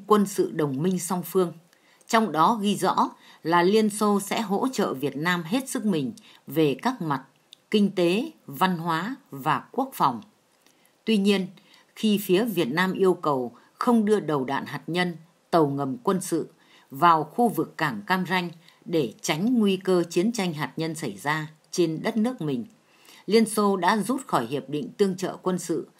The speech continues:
sớm bốn năm. Bộ đội Hải quân và Không quân Nga cũng dần rút khỏi Cam Ranh. Do vậy, năm một nghìn chín trăm tám mươi tám,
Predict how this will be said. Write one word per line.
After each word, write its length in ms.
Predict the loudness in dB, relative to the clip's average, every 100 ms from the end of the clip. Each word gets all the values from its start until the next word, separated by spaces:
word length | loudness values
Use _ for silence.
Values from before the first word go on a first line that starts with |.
| _
sớm 440 | -8 -2 0 0 0
bốn 280 | 2 2
năm. 220 | 2 0 -4 -14 _ _ -20 _ -2
Bộ 180 | 0
đội 240 | 2 0 -2
Hải 220 | -2 -4 0
quân 260 | 2 2
và 120 | 0 -4
Không 240 | -2 0
quân 240 | 0 0
Nga 300 | 0 0 -2 -6 -20 _ -2
cũng 300 | 0 2 2
dần 320 | 2 0 -2
rút 280 | -4 -4 -4
khỏi 200 | -6 -4
Cam 240 | -4 -2
Ranh. 240 | 0 0 -2 -16 _ _ _ _ -12
Do 260 | 2 2
vậy, 260 | 2 0 -6 -10 _ _ -6
năm 220 | 0 2
một 120 | 2
nghìn 340 | -2 -2 -2 -2
chín 180 | -4 -2
trăm 220 | -2 0
tám 140 | 0
mươi 100 | 0 2
tám, 320 | 2 0